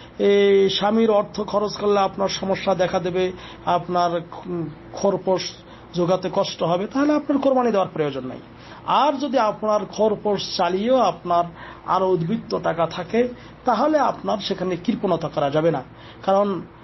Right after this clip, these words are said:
আল্লাহ নবী সাল্লাল্লাহু আলাইহি ওয়াসাল্লাম বলেছেন যে, "ইন্না আলা আহলে কুল্লি বাইতিন ফি কুল্লি আমিন আযহাতান",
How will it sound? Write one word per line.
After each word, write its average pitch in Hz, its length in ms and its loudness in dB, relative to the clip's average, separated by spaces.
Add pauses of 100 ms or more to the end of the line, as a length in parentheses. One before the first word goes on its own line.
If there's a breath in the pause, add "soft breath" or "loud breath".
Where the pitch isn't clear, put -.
(200 loud breath)
আল্লাহ 202 200 4
নবী 202 100 0
সাল্লাল্লাহু - 0 -
আলাইহি 185 180 -2
ওয়াসাল্লাম 180 360 -4
বলেছেন 190 360 0
যে, 190 160 2
"ইন্না 226 260 4
আলা 185 280 2
আহলে 190 580 -2 (100)
কুল্লি 254 280 6
বাইতিন 262 500 0
ফি 220 180 -4
কুল্লি 254 300 2
আমিন 240 460 2
আযহাতান", 165 680 0